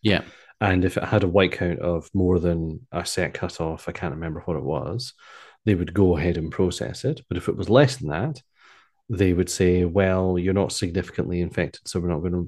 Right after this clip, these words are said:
Speaker 2: process the sample any longer." So it was used as a sparing manoeuvre, uh, to reduce the sort of throughput. 'Cause if you don't have a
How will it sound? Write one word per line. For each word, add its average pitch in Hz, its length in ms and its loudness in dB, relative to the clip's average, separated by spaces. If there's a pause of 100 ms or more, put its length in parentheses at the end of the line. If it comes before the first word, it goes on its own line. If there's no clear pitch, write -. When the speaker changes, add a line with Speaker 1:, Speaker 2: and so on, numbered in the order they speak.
Speaker 2:
process 95 360 -2
the - 80 -12
sample 101 340 -2
any 110 180 0
longer." 117 360 -2 (560)
So 104 220 6
it 76 80 2
was 90 200 -2
used 101 400 2
as 87 120 -6
a 85 160 0
sparing 95 640 2
manoeuvre, 90 580 0 (500)
uh, 85 260 -2
to - 180 -8
reduce 87 400 -4
the 82 260 -2 (380)
sort - 160 -4
of - 120 -14
throughput. - 600 -2 (100)
'Cause 92 180 -4
if - 160 -2
you 110 60 4
don't 113 220 6
have 101 160 4
a 87 300 2